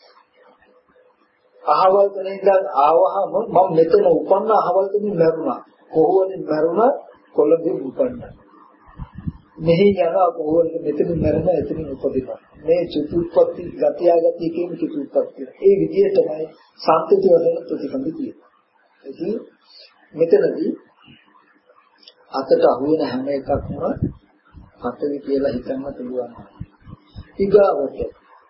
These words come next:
මෙහෙම ඇහැට පෙනෙන තැනක තියෙන සතර මහා ධාතුව නේද කියලා බලන්න පුළුවන්.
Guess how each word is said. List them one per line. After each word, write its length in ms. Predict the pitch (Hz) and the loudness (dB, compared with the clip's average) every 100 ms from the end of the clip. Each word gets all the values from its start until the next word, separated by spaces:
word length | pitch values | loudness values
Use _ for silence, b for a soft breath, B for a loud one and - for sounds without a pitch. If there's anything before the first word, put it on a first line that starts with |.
| _ | _
මෙහෙම 480 | 151 156 143 185 190 | -10 -6 -4 -2 0
ඇහැට 460 | 180 135 - 170 - 165 | 0 0 0 -2 -2 -4
පෙනෙන 360 | 143 143 160 160 | -2 -4 -4 -6
තැනක 460 | - 127 151 156 - 123 - - _ _ _ | -2 -4 -4 -6 0 0 0 -6 _ _ _
තියෙන 280 | _ 139 147 156 | _ -14 -12 -14
සතර 400 | 147 131 123 139 | -10 -10 -8 -8
මහා 280 | 147 147 143 | -8 -8 -8
ධාතුව 580 | 147 131 139 147 - 147 151 143 | -6 -4 -4 -6 -10 -10 -8 -8
නේද 400 | 139 143 147 135 147 | -10 -10 -10 -4 -6
කියලා 320 | - 143 139 | -2 -4 -2
බලන්න 280 | 131 131 139 | -6 -8 -10
පුළුවන්. 480 | 135 131 120 117 104 | -12 -8 -8 -8 -14